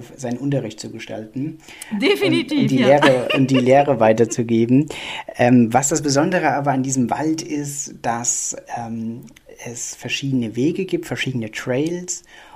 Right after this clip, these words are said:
Speaker 1: und die werden sauber gehalten, dass man da laufen kann. Und sonst wird die Natur Natur gelassen und es wird nicht in die Natur eingegriffen. Das heißt, ähm,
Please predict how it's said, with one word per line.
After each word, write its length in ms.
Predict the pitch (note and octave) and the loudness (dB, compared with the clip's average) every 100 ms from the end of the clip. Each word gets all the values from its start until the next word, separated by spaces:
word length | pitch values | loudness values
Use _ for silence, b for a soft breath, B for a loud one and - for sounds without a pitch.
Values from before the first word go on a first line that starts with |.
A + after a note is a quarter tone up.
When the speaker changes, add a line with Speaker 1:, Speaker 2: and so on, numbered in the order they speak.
| B | B
Speaker 1:
und 280 | - A#2+ A#2 | -6 -6 -2
die 260 | C3+ C#3 | -2 -2
werden 680 | B2+ A2+ A#2 B2 A#2+ B2 B2 - - | -4 -6 -6 -4 -2 -2 -6 -12 -8
sauber 380 | - A2+ B2+ | -4 -2 -2
gehalten, 420 | A#2+ - G2 G#2 - | -4 -6 -8 -10 -8
dass 140 | C#3+ | -6
man 100 | A#2 | -6
da 100 | A2 | -6
laufen 440 | G#2+ F#2 A2 A#2+ A2 | -6 -8 -8 -8 -10
kann. 380 | - G2+ G#2 B B B B - | -10 -12 -16 B B B B -12
Und 200 | B2 G#2+ | -6 -4
sonst 680 | A2 A#2 D#3 G3+ - - - - | -4 -2 -2 -2 -6 -8 -14 -12
wird 500 | A2+ B2 D3 C#3+ C#4+ - _ _ | -2 0 0 -4 -12 -18 _ _
die 100 | - | -10
Natur 580 | A#2 G#2+ - - D#3+ D#3 | -8 -8 -10 -8 -4 -2
Natur 480 | C#3+ C3 - D3+ D3 | 0 -2 0 0 0
gelassen 640 | A#2 G#2 G#2 - B2 D3 | -2 -4 -6 -4 0 0
und 220 | D#3+ B2+ B2 | -2 -4 -4
es 160 | A#2 | -4
wird 200 | B2 A#2+ | -6 -4
nicht 380 | B2 C#3+ D#3 - - | 0 0 -2 -8 -6
in 120 | C#3 | -2
die 100 | C#3+ | 0
Natur 580 | C#3 B2+ B2 - C#3+ C3+ - | -2 -4 -8 -10 -8 -8 -10
eingegriffen. 720 | - C#3 C3+ B2 - - - | -4 0 0 -2 -8 -10 -10
Das 200 | A2 - | -10 -6
heißt, 400 | C3+ D#3 D#3+ - B B B B | -4 -4 -4 -8 B B B B
ähm, 460 | - A#2+ A2+ A2+ | -10 -8 -6 -6